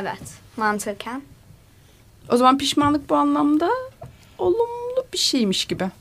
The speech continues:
Speaker 2: mi? Ne dersin?
Speaker 1: Olabilir, olmayabilir.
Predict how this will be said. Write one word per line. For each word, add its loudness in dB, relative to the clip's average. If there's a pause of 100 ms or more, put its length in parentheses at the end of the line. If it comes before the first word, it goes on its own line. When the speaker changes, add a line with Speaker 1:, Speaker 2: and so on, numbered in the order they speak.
(120)
Speaker 2:
mi? 0 (680)
Ne 2
dersin? 0 (200)
Speaker 1:
Olabilir, -6 (200)
olmayabilir. -8